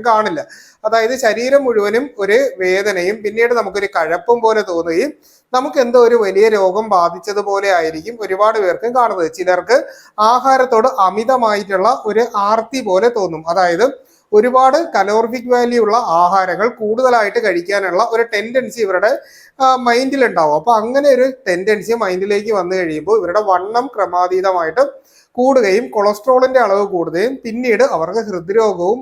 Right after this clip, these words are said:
അതുപോലെ തന്നെ ബി പി മുതലായിട്ടുള്ള പ്രശ്നങ്ങളൊക്കെ ഉണ്ടാകാനുള്ള സാധ്യതയും പ്രമേഹ രോഗത്തിന്റെ സാധ്യത ശരീരത്തിൽ വർദ്ധിപ്പിക്കുകയൊക്കെ ചെയ്യും. അപ്പോ ഇങ്ങനെ വന്നു കഴിഞ്ഞാൽ പൊതുവേ നമ്മൾ ചെയ്യാനുള്ള കാര്യം എന്താണ്? ഇവിടെ നമുക്ക്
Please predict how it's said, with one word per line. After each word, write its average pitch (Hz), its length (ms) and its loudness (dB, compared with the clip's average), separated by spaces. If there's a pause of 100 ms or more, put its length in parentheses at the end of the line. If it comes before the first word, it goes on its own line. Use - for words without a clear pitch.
(100)
അതുപോലെ 226 420 2
തന്നെ 208 160 -2 (520)
ബി 247 180 0
പി 269 200 -2 (100)
മുതലായിട്ടുള്ള 208 560 0
പ്രശ്നങ്ങളൊക്കെ 185 600 -4
ഉണ്ടാകാനുള്ള 190 720 0
സാധ്യതയും 160 460 -4
പ്രമേഹ 220 480 0
രോഗത്തിന്റെ 202 480 2 (440)
സാധ്യത 240 420 2 (100)
ശരീരത്തിൽ 196 520 0
വർദ്ധിപ്പിക്കുകയൊക്കെ 208 800 -2
ചെയ്യും. 170 220 -4 (100)
അപ്പോ 175 200 0 (440)
ഇങ്ങനെ 311 340 2
വന്നു 220 180 0
കഴിഞ്ഞാൽ 190 380 2 (100)
പൊതുവേ 220 320 4 (100)
നമ്മൾ 233 200 -2
ചെയ്യാനുള്ള 196 480 0
കാര്യം 180 320 2
എന്താണ്? 165 260 0 (420)
ഇവിടെ 214 220 4 (180)
നമുക്ക് 262 240 -4